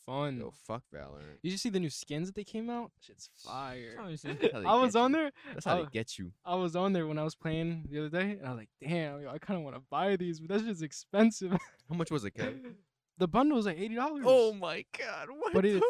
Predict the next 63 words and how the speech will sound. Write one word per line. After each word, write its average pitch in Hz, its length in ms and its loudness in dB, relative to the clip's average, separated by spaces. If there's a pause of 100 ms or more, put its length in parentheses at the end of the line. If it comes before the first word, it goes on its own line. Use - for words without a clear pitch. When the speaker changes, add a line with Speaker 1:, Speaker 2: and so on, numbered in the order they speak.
Speaker 2:
the 135 60 -12
Speaker 1:
nice, 147 540 -4
Speaker 2:
fuck? 214 320 -2 (180)
Speaker 1:
though. - 80 -10 (560)
Speaker 2:
Bro. 147 400 -2
Speaker 1:
Like, 170 120 -4
they 190 80 -2
have 214 140 -2
a 220 40 0
Speaker 3:
This 160 120 -4
one? 156 100 2
Speaker 1:
bat. 160 240 0
Yeah, 165 200 -4
it's 175 140 -6
a, 190 40 -4
they 151 180 -10
have 202 80 -6
a 160 100 -6
Speaker 2:
Nah, 139 440 2
Speaker 1:
bat. 120 120 -12
Speaker 2:
bro. 135 300 -4
Speaker 1:
They 208 60 0
have 240 100 0
a 214 40 0
bat 208 300 -4
for 208 180 2
melee. 185 480 -4
Speaker 3:
Oh, 143 40 -4
Speaker 2:
Nah, 139 480 0
Speaker 3:
okay. 117 80 -10
Speaker 2:
bro. 123 100 -2
Speaker 3:
That's 117 140 2
actually 120 180 -6
pretty 113 260 -12
cool. 107 180 -16 (800)
Speaker 2:
Nah, 127 220 0
there's 165 300 4
no 143 340 -2
reason 135 280 -6
that 135 40 -10
should - 100 -16
be 113 120 -12 (100)
eighty 131 400 -6 (180)
fucking 127 420 -6
dollars, 98 240 0
Speaker 1:
And 190 100 2
when 185 100 0
you 180 60 -2
kill 175 260 -2
them, 220 120 0
Speaker 2:
bro. 185 100 0
Speaker 1:
too, 226 360 -4
it, 156 140 -12
like, 143 200 -8
the 147 60 -12
little 156 200 -4
animation 139 420 -6
that 185 100 -6
it 196 40 -4
does, 220 400 -6 (300)
it's - 220 -16
really 123 220 -12
nice. 120 440 -16